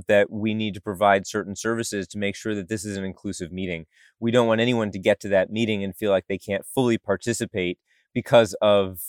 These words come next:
of a hearing impairment or a visual impairment, um, or a mobility impairment. We wanna make sure that we account for all of these in our planning. So that's another aspect of diversity. Um, and we try not to, to, uh, perpetuate ableism in, in how we,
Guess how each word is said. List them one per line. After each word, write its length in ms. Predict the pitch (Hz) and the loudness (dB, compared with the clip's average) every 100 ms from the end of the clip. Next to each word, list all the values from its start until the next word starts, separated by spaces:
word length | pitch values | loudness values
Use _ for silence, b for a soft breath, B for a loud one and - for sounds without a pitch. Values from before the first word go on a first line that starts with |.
| - | -2
of 160 | 101 | 0
a 60 | 95 | 0
hearing 260 | 104 113 110 | -2 -2 -2
impairment 540 | 101 113 98 98 92 | -4 -4 -4 -4 -4
or 100 | 90 | -8
a 60 | 85 | -4
visual 320 | 104 98 98 | -4 -4 -6
impairment, 560 | 90 98 92 90 - _ _ _ _ | -4 -4 -4 -4 -8 _ _ _ _
um, 440 | 95 95 92 90 92 | -2 0 2 0 -2
or 120 | 101 95 | 0 0
a 40 | |
mobility 500 | 90 87 123 123 117 | 0 0 4 4 4
impairment. 520 | 107 98 104 98 95 | 0 -2 -4 -2 -2
We 80 | 117 | 0
wanna 180 | 120 120 | 2 2
make 180 | 107 98 | 0 -4
sure 200 | - 98 | -6 -6
that 80 | |
we 120 | 95 92 | -4 -6
account 380 | - 98 101 | -6 -6 -6
for 100 | - | -4
all 180 | - 101 | 2 2
of 60 | 95 | 2
these 200 | 95 87 | -4 -6
in 60 | |
our 120 | 85 82 | -6 -6
planning. 480 | - 90 85 80 80 | -6 -6 -6 -8 -10
So 360 | - 98 87 b b b | 0 0 0 b b b
that's 200 | - 120 | 6 6
another 320 | 120 117 120 117 | 6 4 6 8
aspect 480 | 104 101 110 98 | 6 4 2 0
of 140 | 107 90 | 0 -4
diversity. 600 | 90 113 139 101 87 85 _ _ _ | 0 2 2 -2 -4 -6 _ _ _
Um, 560 | - 98 92 92 90 90 - | 0 2 2 2 0 -4 -4
and 140 | 107 | -2
we 100 | 104 | -2
try 280 | - 117 104 | -2 0 2
not 340 | 101 101 107 - | 2 2 2 0
to, 220 | 101 98 | -6 -6
to, 580 | - - 98 95 92 92 | -8 -8 -6 -6 -4 0
uh, 200 | 90 87 | 0 -2
perpetuate 600 | - - 110 - 101 92 | -6 0 0 0 -4 -2
ableism 600 | 101 104 95 90 85 85 85 _ _ _ 98 | -2 -2 -2 -6 -6 -10 -12 _ _ _ -4
in, 320 | 95 90 90 98 | 0 0 -2 -4
in 100 | 92 | -6
how 240 | - 98 | 0 2
we, 400 | 95 92 90 90 | 2 -2 -4 -6